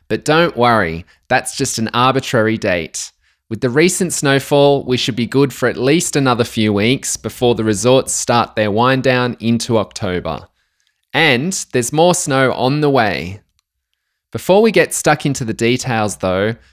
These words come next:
a heads up that for now, I'm just gonna focus on the New South Wales resorts. I wanna make sure the info in the podcast is as accurate as possible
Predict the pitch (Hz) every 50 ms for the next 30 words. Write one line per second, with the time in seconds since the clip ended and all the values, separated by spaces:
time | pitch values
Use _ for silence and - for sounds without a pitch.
0 | _ _ _ 120 131 165 185 180 - 175 151 - - - _ - - - - 131
1 | 120 120 123 127 135 139 135 135 - - 117 113 107 - 147 143 139 - - -
2 | 151 139 127 - - - 117 113 110 - 120 107 104 - - - 110 107 104 101
3 | 101 104 110 113 113 - 113 107 107 - - 104 98 95 98 98 95 - - 98
4 | 92 - 92 85 80 78 - _ - - - _ _ _ _ _ _ _ _ _
5 | - 131 160 196 226 226 208 180 - - - - 143 131 131 131 131 127 127 131
6 | - _ _ _ - 117 - 131 151 170 - - 165 147 135 123 - - 143 170
7 | 190 185 - - - 135 120 - - - 127 110 110 110 - - - - 107 101
8 | 101 104 98 - - 113 123 123 - - 117 107 98 104 95 - - - 104 92
9 | - - - - 87 82 69 -